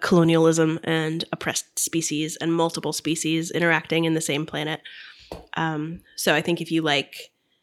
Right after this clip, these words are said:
if you like Enchantress from the Stars, you probably would like those. Although they have sexy scenes too. She's very big on the sexy scenes.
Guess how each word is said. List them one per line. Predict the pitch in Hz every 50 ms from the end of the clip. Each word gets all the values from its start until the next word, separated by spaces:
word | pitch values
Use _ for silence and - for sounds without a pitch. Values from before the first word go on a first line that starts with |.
| _ _ _ _ _ _ _ _ _ _ _ _ _ _ _ _ _ _ - _ _ _ _ _ _ -
if | 190 - -
you | 190
like | 185 165 160 -
Enchantress | 160 165 - 156 151 - 165 -
from | - 151
the | 170 160
Stars, | - - 156 165 -
you | -
probably | - - - - 87 -
would | - -
like | - - -
those. | - 170 180 185 - - - _ _ _ - - -
Although | 226 240 269 277
they | 277 339 359
have | 349 403 -
sexy | 359 320 - - 262
scenes | - 262 247 214 202 -
too. | - 196 156
She's | - - 220 208
very | 208 226 233 233 226
big | 208 202 190 180
on | 175 165 165
the | 160
sexy | - 165 160 - - 156
scenes. | - 165 156 151 151 151 -